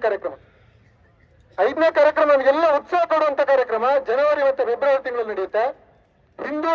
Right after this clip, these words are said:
ಸಮಾಜೋತ್ಸವ. ಹೇಗೆ ಊರೂರಲ್ಲಿ ಜಾತ್ರೆ ನಡೀತದೆ, ಊರಿನವರೇ ಸೇರ್ಕೊಂಡು ಜಾತ್ರೆ ನಡೆಸ್ತಾರೆ, ಹಾಗೆ ಊರಲ್ಲಿರುವಂತ ಹಿಂದೂಗಳೆಲ್ಲ ಸೇರ್ಕೊಂಡು ಪಂಚಾಯತ್ ಪಂಚಾಯತ್ ನಲ್ಲಿ ಎಲ್ಲಾ ಊರಿನವರು ಒಂದು ಕಡೆ ಸೇರಿ ಹಿಂದೂ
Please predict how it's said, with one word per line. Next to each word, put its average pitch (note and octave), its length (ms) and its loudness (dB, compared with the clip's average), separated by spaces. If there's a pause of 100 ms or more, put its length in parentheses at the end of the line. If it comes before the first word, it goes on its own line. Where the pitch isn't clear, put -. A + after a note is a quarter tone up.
(120)
ಸಮಾಜೋತ್ಸವ. B3+ 600 0 (920)
ಹೇಗೆ B3+ 280 0 (140)
ಊರೂರಲ್ಲಿ C4 460 0 (120)
ಜಾತ್ರೆ C#4+ 360 0
ನಡೀತದೆ, A3 360 -4 (140)
ಊರಿನವರೇ C4 380 0 (100)
ಸೇರ್ಕೊಂಡು B3 340 -4
ಜಾತ್ರೆ B3 280 -2
ನಡೆಸ್ತಾರೆ, F#3+ 360 -4 (580)
ಹಾಗೆ A#3 240 0 (140)
ಊರಲ್ಲಿರುವಂತ B3+ 460 0 (100)
ಹಿಂದೂಗಳೆಲ್ಲ C4 440 -2 (100)
ಸೇರ್ಕೊಂಡು G3+ 360 -4 (500)
ಪಂಚಾಯತ್ D4 640 -4
ಪಂಚಾಯತ್ C4+ 440 0
ನಲ್ಲಿ G3+ 220 -2 (1200)
ಎಲ್ಲಾ C#4 300 -4 (200)
ಊರಿನವರು C#4+ 380 0
ಒಂದು B3+ 160 -6
ಕಡೆ A3+ 200 -2
ಸೇರಿ A3+ 280 0 (640)
ಹಿಂದೂ D4 260 -4